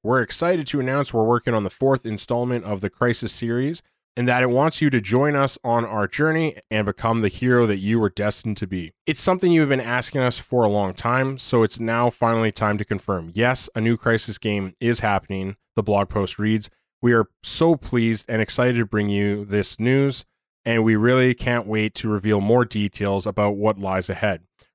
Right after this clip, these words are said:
Right now, the game is in early stages of development, so it will be a while yet, but we wanted to bring you the news at this time as we are so hyped for the future.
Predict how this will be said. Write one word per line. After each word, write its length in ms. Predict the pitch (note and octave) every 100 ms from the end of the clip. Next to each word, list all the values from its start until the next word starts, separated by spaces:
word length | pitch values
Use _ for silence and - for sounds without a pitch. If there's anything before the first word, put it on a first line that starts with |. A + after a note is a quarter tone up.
| -
Right 180 | B2+ C#3+
now, 280 | C3 B2+
the 80 | A#2
game 320 | G#2+ A#2 A#2+ A2+
is 200 | G#2+ G2+
in 140 | G2
early 300 | A#2 C3 C#3+
stages 440 | C3 B2+ A#2+ A2 G#2
of 140 | F2+
development, 640 | F#2 F#2 G#2+ C3+ D#3 -
so 180 | - A#2
it 40 | A2
will 120 | G#2+
be 280 | G2+ G#2+ G#2+
a 80 | G2+
while 320 | G2 B2 C3
yet, 320 | G#2 G2 F#2+ -
but 120 | A2
we 120 | G#2+ G#2+
wanted 320 | G#2+ A#2 A#2+
to 100 | A#2
bring 280 | A2+ G#2+ G#2
you 200 | G#2 G2+
the 120 | F#2
news 360 | G#2+ C#3 C#3+ - _ _ _ _ -
at 180 | A2
this 220 | - G2 -
time 460 | D3+ D#3 E3 D#3 _ _
as 240 | A2+ A2+ G#2
we 240 | A#2 A#2
are 100 | G#2
so 320 | - D#3 D3+
hyped 360 | C3+ A#2+ A2+ -
for 160 | -
the 60 | G2+
future. 440 | - G2+ - D#2+